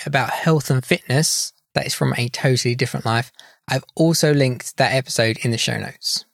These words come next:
So before we wrap,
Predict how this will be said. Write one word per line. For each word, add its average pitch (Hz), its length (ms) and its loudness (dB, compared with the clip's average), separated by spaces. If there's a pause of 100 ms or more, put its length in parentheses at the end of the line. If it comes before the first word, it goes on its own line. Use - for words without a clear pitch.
(1040)
So 170 260 2
before 180 360 2
we 220 140 2
wrap, 143 320 0